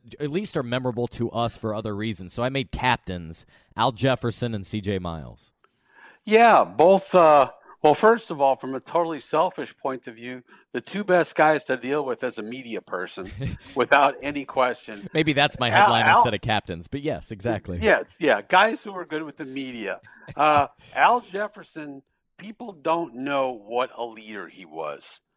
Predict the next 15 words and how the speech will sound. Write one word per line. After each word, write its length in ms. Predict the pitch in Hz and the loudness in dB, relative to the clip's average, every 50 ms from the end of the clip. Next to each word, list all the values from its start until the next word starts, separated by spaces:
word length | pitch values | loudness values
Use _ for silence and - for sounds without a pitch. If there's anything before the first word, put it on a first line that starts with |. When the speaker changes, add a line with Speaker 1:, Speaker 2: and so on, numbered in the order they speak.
| _ _ _ _ _ _ _ _ - | _ _ _ _ _ _ _ _ -12
Speaker 2:
People 360 | - 170 190 - - 185 156 | -10 -8 -8 -4 0 2 4
have 320 | 131 127 113 101 - - - - | 6 6 6 4 2 -2 -14 -12
no 420 | 117 123 135 151 156 160 160 147 | -8 -6 -2 0 0 2 2 2
idea. 560 | 135 135 135 131 120 107 117 113 107 101 107 143 | 2 0 0 -2 -4 -10 -10 -8 -8 -6 -6 -8
And 160 | 151 165 - | -10 -12 -12
C 240 | - - 285 311 330 | -12 -10 -10 -10 -8
J 220 | 233 226 214 196 | -4 -2 -2 -2
was 200 | 180 175 160 139 | -2 -4 -6 -6
a 80 | 151 143 | -6 -8
really 440 | 131 131 147 160 180 180 180 185 | -8 -6 -6 -4 -4 -4 -4 -6
nice 640 | 170 165 160 151 156 156 160 156 - - - - _ _ _ _ _ _ _ _ _ | -4 -4 -2 -2 -2 -4 -4 -8 -12 -20 -20 -20 _ _ _ _ _ _ _ _ _
player, 500 | - - 139 139 139 143 147 151 151 156 | -10 -4 -2 0 0 0 -2 -4 -4 -6
kind 240 | 151 - - 143 147 | -6 -6 -4 -4 -4
of 80 | 143 135 | -2 -2
a 200 | 139 135 127 | -2 -2 -4